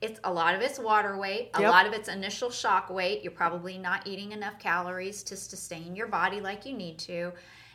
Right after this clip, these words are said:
Speaker 1: And after the forty days, like, this time next year, will you be where you want to be? So
Speaker 2: Right.
Speaker 1: you've got to, like, this is, this is for the long haul. This is not something that you're gonna be able to fix overnight,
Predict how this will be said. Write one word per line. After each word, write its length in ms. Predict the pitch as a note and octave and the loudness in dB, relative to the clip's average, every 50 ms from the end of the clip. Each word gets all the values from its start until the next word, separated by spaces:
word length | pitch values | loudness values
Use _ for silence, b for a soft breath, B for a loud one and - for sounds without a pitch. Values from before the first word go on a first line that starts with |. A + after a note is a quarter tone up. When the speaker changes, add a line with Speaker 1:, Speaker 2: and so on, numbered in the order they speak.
| B B - | B B -6
Speaker 1:
And 420 | G#3+ G#3+ A3 A3 A3+ A3 A3 - - b b b b b b _ _ _ _ _ _ - | -6 -4 -4 -6 -6 -8 -10 -12 -12 b b b b b b _ _ _ _ _ _ 6
after 400 | G3+ G3 G#3 G#3 - - A#3 A3 | 6 6 6 6 2 -2 -4 -4
the 100 | G#3+ A3 | -4 -4
forty 400 | A3 - A3 G#3+ G#3+ G#3+ A3+ A3 | -8 -6 -4 -2 -2 -2 -2 -4
days, 460 | G#3 G3+ G3 G3+ G3+ G#3 G#3 G#3 G#3 | -4 -4 -4 -4 -4 -4 -6 -6 -2
like, 200 | G3+ G3 F3 F3+ | 0 0 0 0
this 160 | F3+ G#3 G#3 - | 0 -4 -4 -2
time 320 | - A#3 G#3 G3 G3 G3 | 0 0 0 0 0 -2
next 380 | G3 G3 G3 - - - - F#3 | -2 -2 -2 -4 -8 -12 -8 -6
year, 300 | F3+ E3+ E3 D#3+ - - | -4 -2 -2 -4 -4 -6
will 240 | F3+ F3 E3+ F3+ F3+ | -8 -8 -6 -6 -6
you 240 | F#3 F#3 G3 A3 A3+ | -6 -8 -8 -10 -8
be 340 | - F#3+ F3 E3+ E3+ F3 F#3+ | -8 -6 -6 -6 -6 -6 -8
where 200 | F#3+ F#3+ F3+ F3 | -8 -6 -6 -6
you 180 | F3 F#3 F#3 | -4 -4 -6
want 200 | F3+ G3 G#3+ G#3 - | -6 -6 -8 -8 -8
to 100 | - A#3+ | -10 -10
be? 460 | A#3 C#4+ F4+ G#4 C4+ E3+ - - E3 | -8 -6 -4 -4 -4 -4 -6 -10 -14
So 160 | - - F3+ | -10 -4 -2
Speaker 2:
Right. 160 | G#3+ G#3 G#3 | 0 0 0
Speaker 1:
you've 100 | A3 G#3+ | 0 -4
got 380 | G#3+ A#3+ A3 C4 C#4+ D4+ C#4 - | -6 -4 -2 0 0 0 0 -2
to, 240 | - - A#3 G#3 - - | -4 -6 -4 -4 -6 -8
like, 240 | G3+ G#3+ - - G#3 | -10 -12 -12 -10 -8
this 200 | G#3 G#3 G#3 - | -8 -8 -8 -8
is, 280 | B3+ C4 B3+ B3+ A#3+ B3 | -10 -10 -10 -12 -16 -16
this 220 | - - G#3 A3 | -14 -14 -14 -12
is 160 | A#3+ A#3+ A#3+ | -12 -12 -10
for 140 | - - C#4 C4+ | -6 -4 -4 -2
the 100 | C4 A#3+ | -2 -4
long 380 | A3 G#3 F#3+ G3 G3+ G#3 G3+ | -4 -2 -2 -2 -2 -4 -4
haul. 240 | F3+ F#3 D#3+ D#3 D#3 | -6 -6 -6 -4 -4
This 200 | E3 F3 F3 - | -4 -6 -8 -8
is 140 | G#3+ G#3+ G#3+ | -10 -10 -8
not 260 | G#3+ G#3+ A3 G#3+ - | -8 -6 -6 -8 -8
something 340 | - - A3+ G#3+ A#3 A3 G#3+ | -10 -12 -12 -12 -10 -10 -10
that 120 | G3+ - - | -10 -10 -8
you're 120 | G3 F#3+ | -10 -8
gonna 140 | F#3 G3+ G3 | -8 -8 -8
be 140 | G3 G3+ F3 | -6 -6 -6
able 200 | - D#3 F3+ F3+ | -6 -6 -8 -8
to 160 | F3 - F#3 | -8 -10 -12
fix 260 | F3 - D#3+ D#3+ - | -10 -10 -12 -10 -10
overnight, 460 | - E3+ D#3+ E3 E3+ E3+ E3+ F3+ G3+ | -10 -10 -8 -8 -8 -6 -6 -6 -8